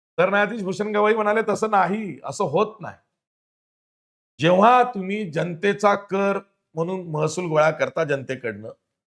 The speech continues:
शुल्क, कर, नोंदणी, हे सारा,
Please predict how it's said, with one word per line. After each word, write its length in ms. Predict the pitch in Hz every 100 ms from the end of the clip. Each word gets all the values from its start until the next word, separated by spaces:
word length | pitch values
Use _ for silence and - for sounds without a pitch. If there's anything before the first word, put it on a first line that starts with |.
| _ _ -
शुल्क, 300 | 160 151 139
कर, 540 | 160 - 139 131 160
नोंदणी, 680 | 156 135 131 139 156 - _ _ _ _ _ _ _ -
हे 100 | 151
सारा, 600 | - 139 127 123 151 -